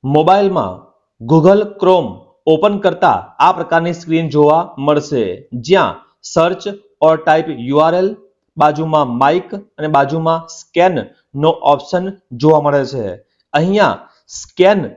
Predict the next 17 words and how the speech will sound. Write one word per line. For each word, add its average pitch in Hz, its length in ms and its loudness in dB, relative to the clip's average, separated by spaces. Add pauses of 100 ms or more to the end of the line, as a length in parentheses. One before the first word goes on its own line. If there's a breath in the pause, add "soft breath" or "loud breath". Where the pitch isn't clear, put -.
(140)
સિલેક્ટ 180 320 0
કરીશું, 143 600 0 (240)
કારણ 151 460 2 (480)
વસ્તુ 160 520 0
જેવી 185 360 4
હોય 165 440 2 (320)
તેવી 165 280 4
જ 202 80 2
વસ્તુ 180 680 0 (180)
ઓનલાઈન 175 680 2 (200)
શોધવા 170 460 0
માટે 180 600 -2 (140)
આ 175 140 4
ઓપ્શન 160 600 0 (220)
સૌથી 175 760 -2
સરળ 175 280 2
છે. 107 440 -8